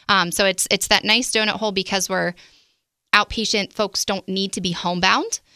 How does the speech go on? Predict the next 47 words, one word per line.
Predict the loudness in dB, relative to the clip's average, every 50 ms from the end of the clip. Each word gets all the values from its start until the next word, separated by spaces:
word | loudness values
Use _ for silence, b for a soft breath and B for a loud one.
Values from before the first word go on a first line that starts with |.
| b b b b _
They're | 0 2 2
able | 2 2 0 0 -2 -4
to | -4 -6
be | -6 -6
seen | -4 -4 -4 -4 -4
in | -2 -4 -4 -2
their | -2 -4
home, | -2 0 0 2 2 2 2 0 -2 -4 -6
but | -6 -6
they | -4 -6
don't | -6 -8 -8 -8
need | -8 -6 -6 -6
to | -4
be | -4 -4
homebound. | -4 -2 -2 0 0 0 0
They | -2 -2
can | -2 -4 -4 -2
go | 0 0
out | 0 0 0 -4
to | -6 -4
their | -2 -4 -2
bridge | 0 0 0 0 0 -2
club | 0 0 0 2 2
on | 0 -2 -2
Thursdays | -2 -2 -2 -2 -2 -2 -2 -2 -2 -4
if | -4 -4
that's | -4 -4 -4 -4
what | -6 -6 -4
they're | -4 -4 -2 -4
enjoy-, | -4 -4 -4 -4 -4 -4 -2
they | -2 -2 -2
enjoy | -2 -2 -4 -6 -4
doing. | -2 0 2 2 2 2 0 -2 B B B B B B B
Um, | 2 2 4 2 2 -2 -2 0
but | 0 0 0 _ _ _
maybe | -4 -2 -2 0 0 -2 -2
getting | -2 -2 -2 -2 0 0
out | 0 0 0 -2
to | -2
the | -2 -2 -2
traditional | -2 -2 -2 -2 -2 -2 -2 -4 -4
clinic | -4 -2 0 0 0 0 0 -2 -6
is | -4 -4 -2
a | -2
little | -2 -2 -2 -2 -2
bit | -2 -4 -6 -4
tough. | -2 -4 -4 -4 -6 B